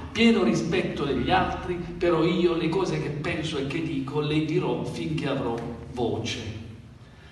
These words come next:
Detto questo, quindi pieno rispetto delle idee che si possono avere, io vi dirò quali sono le idee, eh, che cosa penso io, il che però può darsi pure che sbaglio, sare-, sarà ognuno di voi che, eh, si farà una idea.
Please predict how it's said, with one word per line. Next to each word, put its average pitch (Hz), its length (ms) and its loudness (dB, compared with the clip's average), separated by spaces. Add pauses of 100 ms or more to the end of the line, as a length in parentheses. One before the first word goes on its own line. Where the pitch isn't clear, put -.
(460)
Detto 233 300 2
questo, - 360 0
quindi 143 260 0
pieno 262 400 6
rispetto - 580 0
delle 120 220 -2
idee 120 320 0
che 113 80 -2
si 113 140 -6
possono 123 440 -6
avere, - 400 -4
io 202 220 4
vi - 160 0
dirò - 240 -2
quali 131 280 -4
sono 117 380 -8
le 110 60 -10
idee, 110 680 -6
eh, 117 180 -4
che - 180 -6
cosa 151 280 -4
penso 123 540 -4
io, - 440 -4 (420)
il - 180 -10
che - 120 -10
però - 420 -8 (460)
può 139 100 -10
darsi 107 340 -4
pure 117 140 -4
che 143 160 -4
sbaglio, - 380 -4 (180)
sare-, 143 480 -4
sarà 143 340 0
ognuno 180 420 0
di 143 100 0
voi 104 600 -2
che, 135 540 0
eh, 117 60 0
si 180 160 0
farà - 520 -2
una 113 300 -4
idea. 104 640 -2